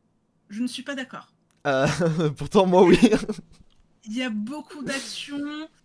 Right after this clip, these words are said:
Speaker 1: Euh, certes, il y a beaucoup de réflexions en rapport, euh, notamment dans le tome cinq, il va y avoir beaucoup de réflexions qui se, s'approchent du shintoïsme,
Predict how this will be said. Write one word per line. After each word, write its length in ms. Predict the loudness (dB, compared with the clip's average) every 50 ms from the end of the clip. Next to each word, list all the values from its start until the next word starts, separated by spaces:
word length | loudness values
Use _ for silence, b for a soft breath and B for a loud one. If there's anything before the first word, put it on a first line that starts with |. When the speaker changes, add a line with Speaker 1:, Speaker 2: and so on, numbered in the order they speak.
| _ _ _ _ _ _ _ _ _ -14 -12
Speaker 1:
Euh, 840 | -12 -10 -10 -10 -10 -10 -10 -10 -10 -8 -10 -10 -10 -12 -12 -14
certes, 460 | -14 -14 -16 -14 -12 -12 -12 -12 -14 -14
il 40 |
y 20 | -12
a 20 |
beaucoup 260 | -12 -12 -14 _ -16
de 120 | -14 -12 -10
réflexions 1200 | -10 -10 -12 -12 -12 -14 -14 -18 -20 -20 -18 -18 -16 -14 -14 -14 -12 -10 -10 -8 -8 -8 -8 -8
en 160 | -10 -10 -10
rapport, 680 | -10 -10 -10 -10 -12 -12 -14 -12 -12 -12 -12 -14 -16 -16
euh, 260 | -16 -16 -16 -14 -14 -10
notamment 600 | -10 -10 -10 -12 -12 -10 -8 -6 -6 -6 -6 -8 _ _ _ _ _ _ _ -20
dans 240 | -16 -12 -12 -10 -10
le 120 | -10 -12
tome 220 | -12 -12 -10 -10 -10
cinq, 600 | -10 -10 -12 -12 -12 -12 -12 -14 -14 -14 -16 -16 -16
il 100 | -16 -14
va 80 | -12 -12
y 20 |
avoir 180 | -12 -12 -12 -12
beaucoup 460 | -12 -12 -12 -14 -16 _ _ -16 -14
de 80 | -12 -10
réflexions 720 | -10 -10 -12 -12 -14 -18 -16 -14 -12 -10 -8 -8 -8 -8 -10 _ _ _ _ _ _ _ _ _
qui 140 | -18 -18 -18
se, 260 | -18 -16 -16 -14 -14
s'approchent 380 | -14 -14 -16 -16 -12 -12 -10 -10
du 80 | -10
shintoïsme, 720 | -10 -8 -8 -8 -8 -8 -10 -10 -12 -12 -10 -10 -10 -10